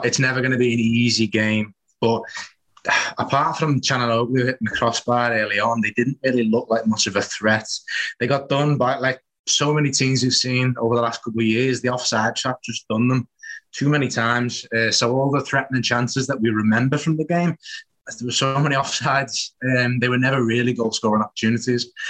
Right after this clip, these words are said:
uh, and that is by design, uh, the way Jurgen Klopp sets up his team. It's not a mistake. Um, yeah,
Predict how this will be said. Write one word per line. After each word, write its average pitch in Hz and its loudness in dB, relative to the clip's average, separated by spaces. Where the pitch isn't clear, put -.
uh, 113 0
and 113 2
that 117 2
is 117 0
by 110 0
design, 110 0
uh, 104 2
the 101 -6
way 101 0
Jurgen 98 0
Klopp - 0
sets - -2
up 101 -8
his 98 -4
team. 113 0
It's 110 -2
not 107 2
a 107 0
mistake. 107 0
Um, 110 0
yeah, 131 0